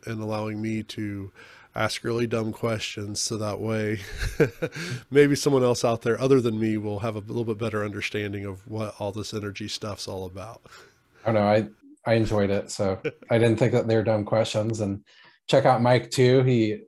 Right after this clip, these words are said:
Speaker 2: hosts a podcast called Nobody's a Nobody, on, available on all major podcast platforms,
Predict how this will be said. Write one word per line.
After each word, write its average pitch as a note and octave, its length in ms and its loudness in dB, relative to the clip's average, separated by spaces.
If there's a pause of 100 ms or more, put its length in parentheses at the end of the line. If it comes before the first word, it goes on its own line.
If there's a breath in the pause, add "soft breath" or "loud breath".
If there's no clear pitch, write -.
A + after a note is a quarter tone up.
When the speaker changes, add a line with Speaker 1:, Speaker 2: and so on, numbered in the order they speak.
Speaker 2:
hosts B2 320 2
a - 40 -18
podcast A#2+ 540 2
called A2 220 0
Nobody's A2 360 -2
a A2 60 -4
Nobody, A2+ 540 -2 (640)
on, G2+ 340 0 (100)
available A#2 600 6
on G#2 220 2
all A2 640 6 (280)
major G#2+ 500 -2
podcast A2 600 0
platforms, A2+ 680 -2